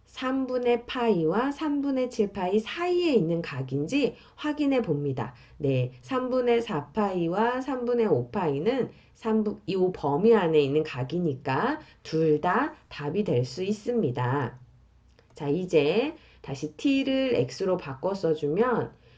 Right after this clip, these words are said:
X 더하기 삼분의 파이는 삼분의 사 파이, 또 X 더하기 삼분의 파이는 삼분의 오 파이니까,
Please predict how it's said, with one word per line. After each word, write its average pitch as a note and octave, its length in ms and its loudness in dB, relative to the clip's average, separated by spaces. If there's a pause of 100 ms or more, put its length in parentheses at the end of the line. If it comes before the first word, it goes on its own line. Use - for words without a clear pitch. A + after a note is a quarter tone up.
(160)
X A#3 960 4
더하기 D#3 920 -2
삼분의 G3+ 1080 0
파이는 D#3 960 0 (540)
삼분의 F3+ 1000 2
사 D#3+ 280 -8
파이, C3+ 680 -2 (420)
또 E3+ 560 6
X A3 760 2
더하기 D#3 920 0
삼분의 F3+ 920 -2
파이는 F3 880 -2 (560)
삼분의 E3+ 960 0 (140)
오 C#3+ 200 -2
파이니까, E3+ 1200 0